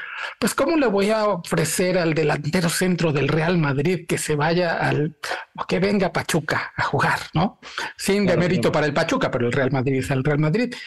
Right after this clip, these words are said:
Speaker 1: Y te le acercas de todos modos porque, pues, quizás no sabemos que, pues, en el Real tiene que sa-, jugar siempre con unos zapatos que no le gustan y ya está harto y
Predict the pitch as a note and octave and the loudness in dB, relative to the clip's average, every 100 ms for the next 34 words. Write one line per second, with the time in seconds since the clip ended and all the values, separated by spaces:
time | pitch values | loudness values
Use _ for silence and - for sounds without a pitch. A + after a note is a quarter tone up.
0 | D#3 - A#2+ - _ _ - G#3+ G#3 A3 | -6 -6 -8 -12 _ _ 0 0 2 2
1 | G#3+ G#3 C#4+ D4 D#4 D4 C#4+ B3+ C4 B3+ | 4 4 2 2 0 0 2 2 2 2
2 | B3+ D4+ D#4 - A#3+ A3+ F#3+ G3+ - - | 2 2 0 0 0 0 2 0 0 -6
3 | _ _ _ - - B3 B3 A#3 A#3+ A#3+ | _ _ _ -6 -2 0 2 2 4 4
4 | B3 C4+ A#3+ - G3+ - - - - G3+ | 4 2 2 2 2 0 -12 -10 -2 2
5 | G#3 G3+ A3+ D4 D4+ D#4 D4 A#3 A3 - | 4 4 2 2 2 2 2 0 -2 -2
6 | - G3 A#3+ B3 C#4+ C#4 C4+ C4+ C#4 A#3+ | -2 2 4 2 0 2 2 2 2 2
7 | A3+ A#3+ - C4 A3 B3 A3 C4 C4+ G#3+ | 0 -2 -2 2 2 4 2 0 2 2
8 | F#3+ F3 G3+ G#3+ G3+ A#3+ B3 A3 E3 D3 | 2 2 0 0 0 0 2 4 2 2